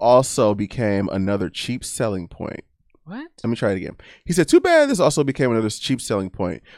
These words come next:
Speaker 1: Well, it was fun being here while things were normal and cute. Unfollowed."
Speaker 2: Nobody likes when an influencer gets the first brand deal.
Speaker 1: Nobody likes that.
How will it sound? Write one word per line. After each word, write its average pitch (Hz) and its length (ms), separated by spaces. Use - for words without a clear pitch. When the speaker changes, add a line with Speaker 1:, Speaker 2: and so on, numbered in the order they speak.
Speaker 1:
Well, 156 420
it - 60
was 330 160
fun 160 240
being 123 260
here 120 160
while 104 160
things 107 320
were 104 100
normal 101 340
and 87 200
cute. 104 380
Unfollowed." 120 760
Speaker 2:
Nobody 165 340
likes 143 380
when 147 220
an 135 120
influencer 135 560
gets 117 200
the 127 80
first 117 260
brand 110 220
deal. - 200
Speaker 1:
Nobody 151 220
likes 147 200
that. 156 220